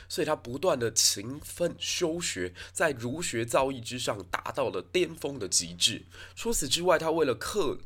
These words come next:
完全克制百官，所以他又从儒学之外再找到另外一条儒家难以企及的境界，修仙。你可以把修仙视作是嘉靖皇帝用来震慑百官的系统的一个方法，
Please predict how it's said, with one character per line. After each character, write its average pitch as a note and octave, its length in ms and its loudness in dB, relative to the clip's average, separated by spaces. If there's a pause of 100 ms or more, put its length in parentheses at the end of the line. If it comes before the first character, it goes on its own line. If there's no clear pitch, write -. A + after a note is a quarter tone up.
(340)
完 C#3+ 240 2
全 A#2+ 260 -2
克 E3 240 6
制 C3+ 220 4
百 - 240 -8
官， F2+ 300 -2 (240)
所 - 120 0
以 C#3 60 6
他 C#3 40 4
又 D3+ 140 2
从 A2 260 -4
儒 A2 200 -4
学 G2+ 220 -2
之 A#2+ 160 2
外 A#2+ 120 4
再 B2 140 0
找 E2+ 220 0
到 A2+ 140 0
另 D#3+ 220 0
外 B2+ 120 2
一 A#2 80 0
条 F2 280 -4 (140)
儒 A2 240 -6
家 B2 220 0
难 G#2+ 340 -6
以 A2+ 140 -8
企 - 340 10
及 F#2 220 2
的 F#2 120 4
境 F#2 220 -6
界， F2+ 320 0 (240)
修 F#2 400 2
仙。 F2 380 4 (720)
你 C#3+ 100 -2
可 G#3+ 140 6
以 - 60 10
把 - 180 2
修 C3 280 2
仙 C3 240 4
视 C3+ 240 4
作 A2 220 -2
是 G#2 140 -4
嘉 B2+ 200 4
靖 B2 220 -4
皇 F#2 300 -6
帝 G#2+ 200 -10
用 A#2 220 -2
来 F2 180 -4
震 F#2 360 2
慑 F2 200 0
百 C#2 260 -8
官 G#2 280 -2
的 F2+ 240 -4
系 - 320 8
统 D#2+ 240 -10
的 D2+ 60 -8
一 F2 80 -6
个 F2+ 100 -4
方 G#2+ 260 -2
法， - 280 -6